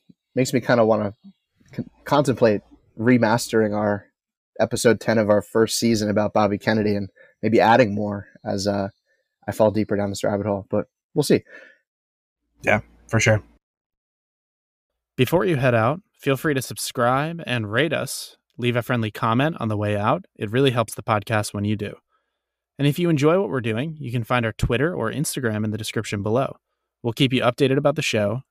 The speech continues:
Speaker 2: and we'll also fill your feed with plenty of good old-fashioned memes. Follow us on Facebook as well if you're a Facebook person. Just type The Almost Presidents Podcast into that search bar. And lastly,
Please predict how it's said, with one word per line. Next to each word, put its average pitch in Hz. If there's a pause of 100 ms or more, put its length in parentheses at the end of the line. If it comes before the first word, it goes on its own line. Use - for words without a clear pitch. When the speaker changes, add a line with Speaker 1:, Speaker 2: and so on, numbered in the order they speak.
Speaker 2:
and 120
we'll 117
also 143
fill 120
your 120
feed 104
with -
plenty 107
of 107
good 107
old-fashioned 101
memes. 117 (720)
Follow 151
us 170
on 139
Facebook 143
as 113
well 131
if 151
you're 120
a 117
Facebook 123 (100)
person. 135 (400)
Just -
type 135 (100)
The 120
Almost 131
Presidents 120
Podcast 123
into 113
that 110
search -
bar. - (760)
And 139
lastly, 139